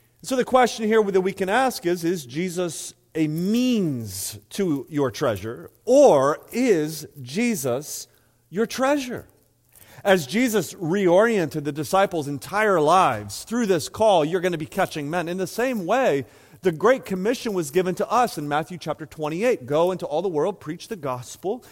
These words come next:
And that includes here in this area, D C, through Baltimore, and then beyond, that we are to be people on mission for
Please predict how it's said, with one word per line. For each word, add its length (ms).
And 80
that 120
includes 520
here 340
in 140
this 220
area, 520
D 180
C, 400
through 160
Baltimore, 680
and 140
then 140
beyond, 880
that 120
we 200
are 100
to 60
be 120
people 460
on 380
mission 600
for 640